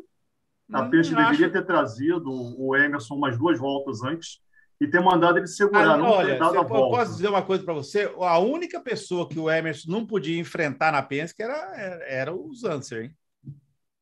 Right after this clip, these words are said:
Speaker 1: É, porque o,
Speaker 2: Sabe
Speaker 1: o,
Speaker 2: disso, essa família,
Speaker 1: Sim.
Speaker 2: não, nos bastidores, a família é muito respeitada e mandava,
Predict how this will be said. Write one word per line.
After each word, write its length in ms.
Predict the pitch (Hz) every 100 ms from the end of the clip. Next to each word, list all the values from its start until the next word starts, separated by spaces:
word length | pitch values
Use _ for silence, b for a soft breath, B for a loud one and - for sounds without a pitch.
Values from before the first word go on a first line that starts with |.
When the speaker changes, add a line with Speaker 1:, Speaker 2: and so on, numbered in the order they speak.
| _ _ _ _ _
Speaker 1:
É, 160 | - 202
porque 380 | 202 190 208 208
o, 460 | 208 185 170 160
Speaker 2:
Sabe 240 | 156 170 165
Speaker 1:
o, 40 |
Speaker 2:
disso, 260 | 147 147 165
essa 180 | - 160
família, 800 | 175 156 156 160 180 214 208 147
Speaker 1:
Sim. 60 |
Speaker 2:
não, 160 | 151 165
nos 200 | 131 113
bastidores, 760 | 127 143 113 110 120 135 160
a 100 | 123
família 540 | 120 147 120 113 113 151
é 40 |
muito 1080 | 247 214 135 139 151 156 139 123 113 101 104
respeitada 880 | 110 - - 117 - - 101 110 123
e 40 |
mandava, 600 | 175 233 349 196 190 226